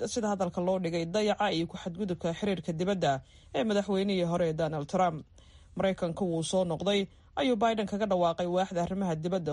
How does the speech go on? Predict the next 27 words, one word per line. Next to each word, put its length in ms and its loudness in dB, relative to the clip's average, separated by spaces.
khudbaddiisii 560 -4
ugu 220 -2
horreysay 460 0
ee 120 0
siyaasadda 480 -2
dibadda, 480 0
isagoo 320 0
madaxweyne 480 0
ah. 200 0
Maraykanku 720 -2
ma 120 2
awoodi 320 0
karo 300 0
inuu 160 0
ka 140 -2
maqnaado 540 2
masraxa 460 -4
adduunka. 400 -2
Diblomaasiyadda 840 0
ayaa 240 2
udubdhexaad 500 0
u 120 0
ah 240 0
siyaasaddeenna 680 0
arrimaha 340 0
dibadda, 340 0
ayuu 160 0